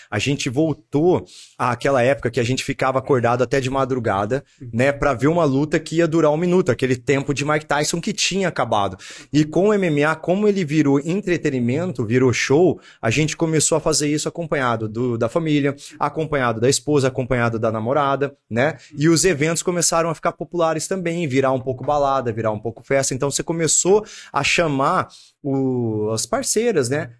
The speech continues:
pra assistir. E, e isso é um, um, é um ponto. O outro ponto foi os artistas. As artistas,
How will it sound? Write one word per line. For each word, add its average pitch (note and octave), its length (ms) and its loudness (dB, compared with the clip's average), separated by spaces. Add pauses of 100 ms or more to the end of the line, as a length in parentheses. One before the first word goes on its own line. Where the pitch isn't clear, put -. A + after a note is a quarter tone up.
(120)
pra C#3+ 180 0
assistir. C3 580 0 (500)
E, G3 560 0
e F#3+ 380 0
isso A3+ 200 0
é A3 80 4
um, G#3 600 0
um, C#3+ 720 -4 (640)
é C#3+ 80 4
um F3 120 4
ponto. D3 440 0
O C3+ 80 2
outro G3+ 280 4
ponto F#3 400 0
foi D#3 300 -2
os E3 140 -2
artistas. E3+ 520 -4
As C3 200 0
artistas, E3 760 -4